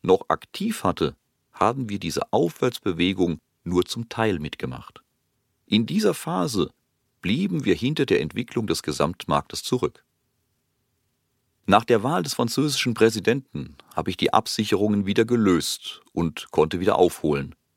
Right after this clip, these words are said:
Besonders in der schwachen Phase, als die Märkte im Februar zweitausendachtzehn unter Druck kamen, konnten wir die Verluste wieder minimal halten und waren im Gesamtjahr zweitausendsiebzehn wieder besser als der Markt.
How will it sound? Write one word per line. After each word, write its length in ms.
Besonders 460
in 120
der 120
schwachen 360
Phase, 460
als 180
die 140
Märkte 400
im 260
Februar 460
zweitausendachtzehn 920
unter 160
Druck 260
kamen, 380
konnten 400
wir 80
die 100
Verluste 500
wieder 220
minimal 640
halten 400
und 260
waren 400
im 180
Gesamtjahr 560
zweitausendsiebzehn 1120
wieder 240
besser 400
als 140
der 140
Markt. 460